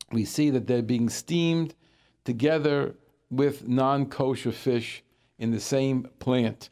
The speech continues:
So obviously, the ones who give hashgacha have to be on top of that. Another topic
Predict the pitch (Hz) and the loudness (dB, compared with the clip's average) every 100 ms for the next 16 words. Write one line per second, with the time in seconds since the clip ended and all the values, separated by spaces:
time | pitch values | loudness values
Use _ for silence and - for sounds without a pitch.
0 | _ _ _ 113 110 117 131 123 139 123 | _ _ _ -2 0 2 0 0 0 0
1 | 113 113 123 131 117 120 113 123 135 - | 0 0 0 -2 -2 -4 -2 0 0 2
2 | 226 247 160 151 135 139 135 131 131 127 | 0 2 2 2 0 -2 0 2 2 0
3 | 123 _ _ - 120 123 160 151 98 92 | -4 _ _ -4 -2 0 -2 -2 -6 -8
4 | 92 - _ _ _ _ - _ _ _ | -10 -10 _ _ _ _ -20 _ _ _
5 | _ _ _ - 156 190 170 - 151 143 | _ _ _ 0 2 2 0 2 0 2
6 | 151 147 | -2 -2